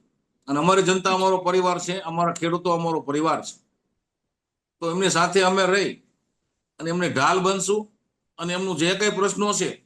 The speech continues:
એનું નિરાકરણ કરશું ભારતીય જનતા પાર્ટીના માધ્યમથી, કરશું સરકારના માધ્યમથી કરશું.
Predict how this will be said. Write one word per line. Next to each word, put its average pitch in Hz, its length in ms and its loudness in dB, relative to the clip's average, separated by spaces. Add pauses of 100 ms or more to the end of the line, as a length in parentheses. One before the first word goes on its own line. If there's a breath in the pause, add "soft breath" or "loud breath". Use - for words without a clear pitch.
એનું 185 240 -4
નિરાકરણ 196 460 0
કરશું 175 380 -4
ભારતીય 151 340 -4
જનતા 160 300 -4
પાર્ટીના 139 460 2
માધ્યમથી, 135 440 0
કરશું 135 340 -6
સરકારના 151 580 -2
માધ્યમથી 123 480 -2
કરશું. - 400 -10